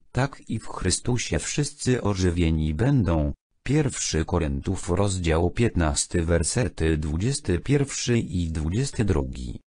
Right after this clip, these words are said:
Jednak owo wielkie wybawienie jeszcze nie nastąpiło, ciągle jest jeszcze perspektywą. Jezus przyszedł i umarł. Owszem,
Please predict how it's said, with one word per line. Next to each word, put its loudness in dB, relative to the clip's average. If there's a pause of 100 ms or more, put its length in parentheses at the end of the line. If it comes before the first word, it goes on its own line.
(260)
Jednak 2
owo 4
wielkie 0
wybawienie 4
jeszcze 2
nie 4
nastąpiło, 0 (200)
ciągle 4
jest 0
jeszcze 0
perspektywą. -2 (420)
Jezus 0
przyszedł 2 (120)
i -2
umarł. 0 (440)
Owszem, 2